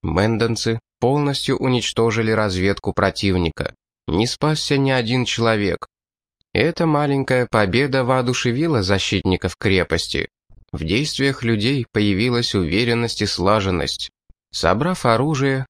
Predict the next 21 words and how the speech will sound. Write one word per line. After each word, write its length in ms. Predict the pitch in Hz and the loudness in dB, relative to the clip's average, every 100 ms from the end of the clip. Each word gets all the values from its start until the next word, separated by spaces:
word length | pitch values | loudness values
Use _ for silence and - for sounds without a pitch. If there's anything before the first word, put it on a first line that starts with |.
| _ | _
отловив 560 | 98 101 110 120 135 104 | -2 2 0 0 -2 0
лошадей 600 | 107 - 107 110 123 - | 0 0 0 0 0 -2
и 100 | 104 | -4
спрятав 520 | - - 110 - 98 | -2 0 0 0 -4
трупы 300 | - 110 101 | 0 -2 0
врагов, 580 | 95 82 87 95 131 127 _ _ _ _ | 0 2 2 2 -2 -2 _ _ _ _
тосконцы 600 | 92 - - 175 - 151 | 0 0 0 -2 -2 -4
приготовились 840 | 131 117 110 - 123 139 151 151 | -2 0 0 0 0 0 0 0
к 80 | 107 | -2
более 420 | 101 117 107 104 | 0 2 2 0
серьёзному 720 | 101 113 101 107 101 101 98 | 0 -2 0 0 2 2 0
сражению. 800 | 95 104 101 95 95 92 90 82 - _ _ _ _ | 0 0 2 2 2 2 0 -2 -8 _ _ _ _
Через 340 | - 80 87 - | -2 0 0 0
три 200 | 117 123 | -2 0
часа 480 | 117 - 123 131 - _ | -2 -2 -2 -2 -6 _
на 160 | - 98 | 0 2
дороге 480 | 110 123 151 127 131 | 2 2 0 -2 -2
показалась 680 | 123 117 107 131 127 123 - | 0 2 2 0 0 -2 -2
передовая 640 | 117 107 101 107 127 127 120 | 0 2 2 2 2 -2 0
колонна 500 | 107 101 113 110 110 | 0 2 2 2 0
бонтанцев. 840 | 98 104 98 90 78 - 78 - | 2 2 2 0 -2 -2 -6 -8